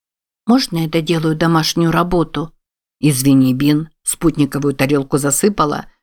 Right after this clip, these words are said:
мы не можем выйти в сеть». Шоу собрал все грязные тарелки. «Можешь работать с распечатками по математике. Это тебя отвлечет».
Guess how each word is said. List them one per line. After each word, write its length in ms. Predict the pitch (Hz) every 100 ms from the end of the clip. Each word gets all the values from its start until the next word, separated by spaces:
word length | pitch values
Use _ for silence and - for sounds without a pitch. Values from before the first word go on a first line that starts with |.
| -
мы 160 | 147
не 120 | 143 131
можем 380 | 139 151 160
выйти 320 | 147 143 147 160
в 60 |
сеть». 440 | - 139 107 - - _ _ _ _
Шоу 240 | - 165
собрал 480 | 165 - 170 170 165
все 240 | - - 170
грязные 480 | 160 156 165 160
тарелки. 680 | 156 175 180 160 156 170 - _ _ _ _ _
«Можешь 380 | 165 214 285 -
работать 440 | 190 175 190 226 -
с 60 |
распечатками 720 | 185 - 165 180 185 - 190 196
по 120 | 185
математике. 880 | 202 214 202 165 160 208 - - - -
Это 180 | - 180
тебя 260 | 165 170
отвлечет». 720 | 165 - 185 196 175 147 -